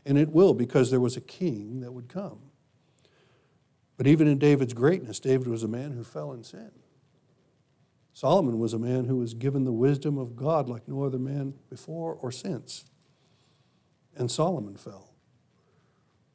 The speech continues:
And his kingdom was split when Rehoboam and Jeroboam went after each other.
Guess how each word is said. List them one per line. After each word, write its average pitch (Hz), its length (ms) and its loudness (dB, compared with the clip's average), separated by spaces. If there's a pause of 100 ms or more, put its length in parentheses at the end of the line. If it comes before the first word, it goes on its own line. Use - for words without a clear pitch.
(100)
And 123 100 -8
his 135 120 -2
kingdom 165 400 0
was 117 120 -4
split 156 460 -2
when 110 160 -2
Rehoboam 135 460 0
and 123 80 -2
Jeroboam 107 720 -4 (1200)
went 143 180 4
after 170 320 -2
each 104 200 -12
other. 101 280 -12